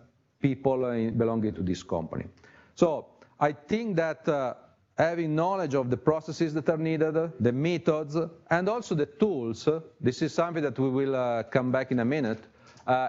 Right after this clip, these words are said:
it is relevant for shaping a good C V that becomes appealing for this, uh, uh, for this kind of companies. Then, if you are not looking for a work, uh, uh, in the automotive industry,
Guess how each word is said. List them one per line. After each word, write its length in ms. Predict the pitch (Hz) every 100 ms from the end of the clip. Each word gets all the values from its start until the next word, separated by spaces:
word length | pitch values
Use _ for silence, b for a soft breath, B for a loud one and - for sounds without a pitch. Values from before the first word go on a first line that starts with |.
| -
it 160 | 139
is 160 | 165 139
relevant 500 | 151 156 160 165 160
for 240 | - 127
shaping 540 | 110 - 131 127 131 123
a 40 |
good 220 | 110 135
C 180 | - 151
V 180 | 127 139
that 200 | 123 107
becomes 400 | 113 127 117 -
appealing 520 | - - 123 123 120
for 260 | - 110 104
this, 480 | 95 104 101 - 110
uh, 360 | 101 98 87 B B B B
uh, 340 | - 101 98 95
for 160 | 131
this 200 | 123 127
kind 300 | - 123 120
of 160 | 110 -
companies. 460 | 110 90 71 - 120
Then, 280 | 175 196 - B B B
if 220 | 147 151
you 100 | 165
are 120 | 151 147
not 200 | 185 196
looking 300 | 196 190 170
for 180 | 170
a 80 | 151
work, 460 | 143 147 147 143 156
uh, 20 |
uh, 1400 | 139 135 127 123 120 110 110 - 139 120 113 110 110 113
in 140 | 120
the 100 | 123
automotive 500 | 123 139 135 131 139
industry, 580 | 147 156 143 139 156